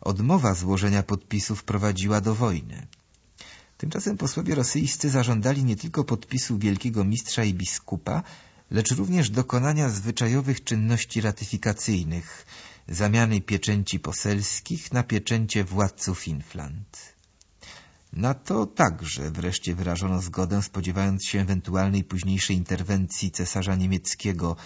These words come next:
do którego wysłano notę protestacyjną wraz ze szczegółową informacją o zaszłych wydarzeniach.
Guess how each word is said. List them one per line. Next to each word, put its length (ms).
do 160
którego 460
wysłano 480
notę 340
protestacyjną 960
wraz 300
ze 200
szczegółową 640
informacją 760
o 40
zaszłych 400
wydarzeniach. 840